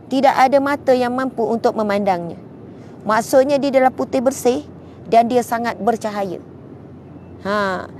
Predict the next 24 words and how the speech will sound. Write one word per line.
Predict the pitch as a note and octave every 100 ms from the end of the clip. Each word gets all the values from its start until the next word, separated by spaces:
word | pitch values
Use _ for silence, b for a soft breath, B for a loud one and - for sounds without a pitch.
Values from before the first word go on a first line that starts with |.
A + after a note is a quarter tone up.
| B B
dan | A3+ A#3+
manusia | C4 C#4+ D4+ B3+
tidak | B3+ F4 -
akan | C4 C4+
mampu | C4+ A#3+
untuk | B3+ -
memandangnya | B3 A#3+ A#3+ B3 C4+ C#4+ C#4+
kerana | B3 A#3+ C4+
cahayanya | B3+ C4 C4 D4 C#4+ B3+
begitu | A#3 A3+ B3 B3+
terang. | B3 A3+ F3 G2+ - - - - - - -
Masya | G3+ G3 F#3 -
Allah. | D#3 D#3+ - - - B B B B B -
Jadi, | A3+ G3+ C#4 F#4 F#4+ - B B
Nabi | A#3 A#3+ B3+
kata, | A#3+ - D4 F4+ B B B
kerana | - B3 B3 C4 C#4
dosa | A3 C#4+ D#4 - D4
manusia | C#4+ C#4+ D#4+ D#4+ C4 B3
itulah | A#3+ - D#4 E4 F#4 - - - B B B -
yang | C4 C4+
kita | D4 C4
duk | A3+ G3
cium-cium, | C4+ C4+ C4 C#4+ D4+